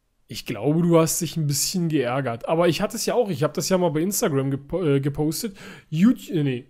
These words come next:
Gusua unterstrich YouTube. Da bin ich bei Instagram zu finden. Und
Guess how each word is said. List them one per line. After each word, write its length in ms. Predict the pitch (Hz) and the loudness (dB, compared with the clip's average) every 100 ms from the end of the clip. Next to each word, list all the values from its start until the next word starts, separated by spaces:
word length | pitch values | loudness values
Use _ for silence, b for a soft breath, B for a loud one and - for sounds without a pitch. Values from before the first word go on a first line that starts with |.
| - | -4
Gusua 540 | 208 262 247 247 220 | 2 2 4 2 2
unterstrich 580 | 214 196 220 - 202 131 | 2 2 0 0 -6 -2
YouTube. 400 | 220 226 165 - | -2 -2 -8 -2
Da 220 | 139 147 | 2 2
bin 160 | 143 165 | 2 -2
ich 100 | - | 0
bei 80 | 165 | -2
Instagram 400 | 190 165 127 127 | 0 -4 -4 -6
zu 140 | 143 | -10
finden. 340 | - 151 202 B B B B B B - | -6 -4 -4 B B B B B B 0
Und 500 | 147 151 151 143 | 4 6 4 0